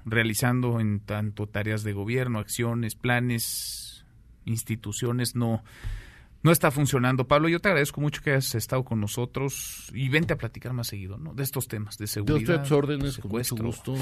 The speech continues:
Speaker 2: y, y,
Speaker 1: Porque son
Speaker 2: pues
Speaker 1: el pan de cada día, porque están en la mesa de conversación de todas las familias, porque están los videos también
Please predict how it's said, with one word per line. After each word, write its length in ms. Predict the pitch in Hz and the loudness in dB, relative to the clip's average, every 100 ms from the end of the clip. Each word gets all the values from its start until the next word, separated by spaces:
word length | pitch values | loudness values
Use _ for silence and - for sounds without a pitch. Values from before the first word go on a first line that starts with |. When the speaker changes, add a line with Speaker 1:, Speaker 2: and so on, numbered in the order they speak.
| 123 | -2
Speaker 2:
y, 420 | 101 90 - 98 | -2 -8 -6 -4
y, 260 | 101 98 95 | -4 -4 -2
Speaker 1:
Porque 180 | 123 | 0
son 120 | - 175 | 2 2
Speaker 2:
pues 100 | 165 | 2
Speaker 1:
el 20 | |
pan 120 | 170 | 2
de 80 | 165 | 2
cada 220 | 151 135 | 2 2
día, 260 | 120 92 - - | 2 -2 -6 -8
porque 180 | 120 | -2
están 260 | 127 151 151 | 0 2 2
en 100 | 151 | 4
la 100 | 120 | 4
mesa 240 | 127 131 | 2 2
de 60 | 131 | -2
conversación 680 | - 107 104 107 - 131 127 | 0 0 0 -4 -2 0 2
de 100 | 117 | 0
todas 300 | - 127 117 | 2 2 2
las 140 | 107 | 0
familias, 560 | 117 117 139 147 135 - | 0 0 2 2 2 0
porque 340 | - 107 - | -4 -4 -4
están 300 | 107 - 127 | -4 -2 0
los 140 | 127 117 | 0 0
videos 260 | 110 113 | 0 0
también 640 | - 113 117 120 123 117 | 0 0 2 0 0 0